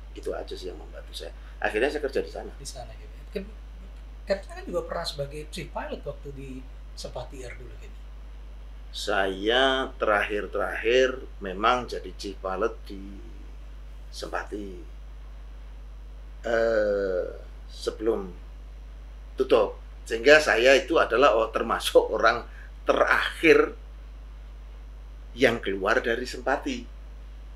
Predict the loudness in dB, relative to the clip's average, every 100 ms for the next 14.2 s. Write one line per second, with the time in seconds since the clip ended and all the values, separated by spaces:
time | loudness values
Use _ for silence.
0 | -14 -14 -12 -2 0 2 0 -2 2 4
1 | 4 2 0 2 2 4 4 4 0 0
2 | -2 -2 -6 -4 -2 -2 -8 -2 4 6
3 | 4 -2 -8 4 4 4 -2 0 6 6
4 | 6 -4 -12 -12 -6 2 4 4 2 0
5 | 2 4 6 6 4 2 4 4 6 4
6 | 2 -6 -14 -14 -14 -14 -14 -10 -6 0
7 | 8 10 12 10 10 8 8 8 4 -8
8 | -14 -14 -14 0 4 4 4 2 2 -6
9 | -6 0 0 0 -4 -6 -6 -10 -14 -14
10 | -16 -2 2 4 2 -2 -6 -8 -10 -12
11 | -10 -4 -2 -2 -6 -6 -6 -6 -8 -12
12 | -12 -12 -12 -12 -14 -14 -14 -14 -14 -14
13 | -14 -14 -14 -14 -14 -14 -14 -14 -14 -10
14 | -8 -10